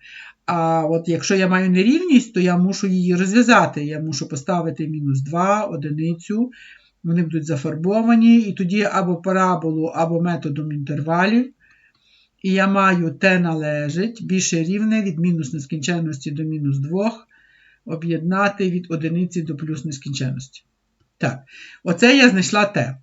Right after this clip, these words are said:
Тобто я розв'язала нерівність. Тепер треба повернутися назад до заміни. Оцей перший кусочок від мінус нескінченності до мінус два,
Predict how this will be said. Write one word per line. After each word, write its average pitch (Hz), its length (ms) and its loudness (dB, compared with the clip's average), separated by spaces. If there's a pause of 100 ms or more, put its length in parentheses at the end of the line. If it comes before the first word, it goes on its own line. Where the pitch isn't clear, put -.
Тобто 185 260 -2
я 220 180 6
розв'язала 208 420 2
нерівність. 170 960 2 (460)
Тепер 262 600 2
треба 233 240 4
повернутися 214 520 0
назад 196 280 2
до 202 100 2
заміни. 160 580 2
Оцей 247 260 4
перший 247 460 2
кусочок 185 640 -2
від 180 180 -4
мінус 226 300 2
нескінченності 190 720 -2
до 160 100 -2
мінус 180 360 2
два, 160 500 0